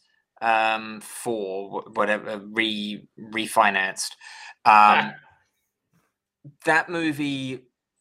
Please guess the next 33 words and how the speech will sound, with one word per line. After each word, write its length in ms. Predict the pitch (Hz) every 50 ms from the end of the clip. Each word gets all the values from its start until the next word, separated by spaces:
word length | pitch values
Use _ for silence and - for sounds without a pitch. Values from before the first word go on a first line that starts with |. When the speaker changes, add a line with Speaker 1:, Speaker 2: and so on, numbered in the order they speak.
| _ _ _ _ _ -
Speaker 1:
was 280 | 139 135 160 147 123 120
literally 760 | 135 143 147 151 160 156 147 - - 180 160 147 147 143 135
showing 540 | 123 - - - 147 131 131 127 123 123 120
you 120 | 120 120
sequences 760 | 117 - - 135 127 120 - 135 127 117 - - 120 113 110 -
from 400 | - - 127 117 113 110 110 107
the 80 | 107 107
first 400 | - - 127 117 117 110 - 120
Matrix 480 | 120 120 117 - - 113 - - -
movie 260 | 107 104 98 95 101
and 140 | 104 104 110
going, 160 | - 117 127 - -
"Oh, 140 | 403 392 349
yeah, 300 | 381 392 359 - 104 - - -
I'd 100 | 165 220 220
rather 200 | 214 240 339 269
watch 260 | 196 170 180 - - -
that 200 | 220 233 233 -
movie." 420 | 120 107 98 101 101 95 - _ _ _ _ _ _ _ _ _ _ _ _ _ _ _ _ _ _ _ _ _ _ _ _ _ _ _ _ _ _ -
I 160 | 131 131 110
felt 380 | - - - 165 139 143 -
the 80 | 156 143
same 280 | - - 135 120 113 107
thing 300 | - 117 110 107 104 101
here. 280 | 113 110 101 95 92 95
It's 140 | 98 -
like, 240 | - 101 117 113 -
"Okay, 420 | 170 196 202 - 165 151 151 151 143
yep, 180 | 156 185 185 - -
you're 140 | 135 143 135
doing 360 | - - 175 175 175 165 156
homages, 560 | 147 143 151 156 160 147 - - 120 113 -
but 260 | - 131 123 123 -